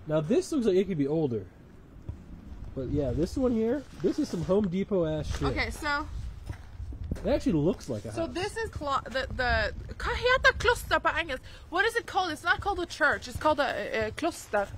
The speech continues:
Speaker 2: Fuck. It's, what, Nick, what do monks live in? They live in, uh,
Speaker 1: Temples.
Speaker 2: temple. A temple? Is that what it's called?
Speaker 1: Yeah.
Speaker 2: So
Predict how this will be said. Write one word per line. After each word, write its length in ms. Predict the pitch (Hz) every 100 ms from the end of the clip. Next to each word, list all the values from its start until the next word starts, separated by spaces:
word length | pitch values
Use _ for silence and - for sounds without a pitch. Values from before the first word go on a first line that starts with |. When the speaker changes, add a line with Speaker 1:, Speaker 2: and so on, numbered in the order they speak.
| -
Speaker 2:
Fuck. 140 | 311 294 - - - - -
It's, 100 | 339 - - -
what, 260 | 339 370 -
Nick, 120 | 339 - -
what 160 | 381
do 80 | 427 349
monks 260 | 320 320
live 220 | 320 285 285
in? 160 | 277
They 80 | 226
live 200 | 269 277
in, 300 | 277 262 254
uh, 20 |
Speaker 1:
Temples. 440 | - 175 220 220 - - -
Speaker 2:
temple. 480 | 339 349 330 220 156
A 140 | 226
temple? 520 | - 339 339 403 440
Is 160 | - 277
that 140 | 285
what 100 | 320
it's 80 | 349
called? 340 | - 359 254 - - - -
Speaker 1:
Yeah. 60 | -
Speaker 2:
So 220 | 302